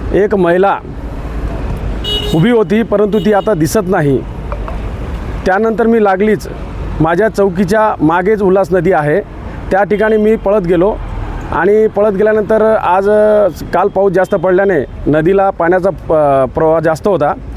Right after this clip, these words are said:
तर मला एक पिवळ्या कलरची साडी दिसली. साडी दिसल्यानंतर माझ्या मनात एक, अ, अ, हे व्यक्त झालं की ही शंभर टक्के महिला असावी. तर मी लागलीच, माझा वॉर्डन आणि मी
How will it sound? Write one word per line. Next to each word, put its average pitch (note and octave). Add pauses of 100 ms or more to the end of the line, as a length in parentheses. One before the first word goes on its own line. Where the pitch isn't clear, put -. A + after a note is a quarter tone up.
(500)
तर G3+
मला G3
एक G3+
पिवळ्या G#3
कलरची G#3
साडी F3+
दिसली. D3 (800)
साडी F#3
दिसल्यानंतर A#3
माझ्या A3
मनात G#3+
एक, G#3+
अ, D3 (440)
अ, D3
हे G3
व्यक्त G3+
झालं F#3
की F3+
ही G#3
शंभर F#3
टक्के F#3+
महिला F3+
असावी. E3 (800)
तर G3
मी A3+
लागलीच, G#3
माझा G#3
वॉर्डन G3 (280)
आणि F3
मी F3+